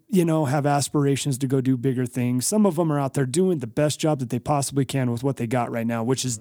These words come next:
zero in terms of, of resources. And then you wanna stack this on top of that? Your little snot-nosed, it was a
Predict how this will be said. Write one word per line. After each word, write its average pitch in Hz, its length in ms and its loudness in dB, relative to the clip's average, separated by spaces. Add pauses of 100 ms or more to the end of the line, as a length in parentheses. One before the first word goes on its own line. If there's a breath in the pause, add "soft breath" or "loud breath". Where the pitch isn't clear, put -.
zero 139 760 2
in 160 100 0
terms 147 300 0
of, 127 220 -2
of 139 240 0
resources. 127 760 -2 (540)
And 170 120 2
then 214 140 6
you 254 100 6
wanna 202 260 2
stack - 520 0
this 139 340 2
on 156 160 0
top 143 300 0
of 156 80 2
that? 170 280 0 (680 soft breath)
Your 170 120 6
little 175 240 4
snot-nosed, 156 960 2
it 175 80 4
was 147 180 0
a 127 180 -2